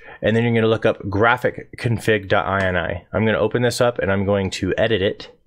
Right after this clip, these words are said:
okay? Here it is. Bam. All right, now we're gonna look for hardware full screen mode. Here it is right here. Now mine is already at zero.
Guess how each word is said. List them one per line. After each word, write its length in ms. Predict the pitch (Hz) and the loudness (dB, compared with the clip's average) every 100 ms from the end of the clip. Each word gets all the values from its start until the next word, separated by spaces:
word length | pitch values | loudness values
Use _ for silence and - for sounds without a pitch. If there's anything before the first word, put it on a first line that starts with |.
| - - | -20 -8
okay? 340 | - 101 131 - _ - - - _ _ | -2 0 -2 -8 _ -20 -20 -20 _ _
Here 140 | 92 95 | -2 0
it 80 | |
is. 340 | 139 196 - - _ _ - - | 0 -2 -6 -8 _ _ -20 0
Bam. 420 | 117 107 80 82 - - - - _ - - _ _ _ - | 2 2 0 -8 -16 -20 -20 -20 _ -20 -20 _ _ _ 0
All 100 | 104 | 2
right, 240 | 101 78 | 2 0
now 300 | 101 117 98 | 0 2 2
we're 120 | 104 | 2
gonna 180 | 110 107 | 2 2
look 260 | 107 131 - | 2 2 0
for 580 | - 113 98 117 160 - - - _ - | -2 2 4 2 0 -8 -20 -20 _ -10
hardware 520 | - 120 120 131 131 | 0 0 4 2 2
full 240 | - 123 | 0 0
screen 360 | - - 101 92 | 0 -2 0 2
mode. 380 | 90 82 - - | 2 0 -2 -10
Here 240 | - 113 120 | -2 2 4
it 60 | |
is 180 | 117 98 | 2 2
right 160 | 107 92 | 2 2
here. 320 | 101 82 - - - - - | 0 -2 -6 -18 -18 -16 0
Now 160 | 110 | 2
mine 440 | 101 104 127 139 143 | 4 4 4 2 2
is 220 | 110 104 | 2 0
already 640 | - 113 120 120 117 117 - | 0 2 4 4 2 2 2
at 280 | 104 - | 0 0
zero. 580 | 98 107 123 95 78 78 | -2 2 4 4 2 -4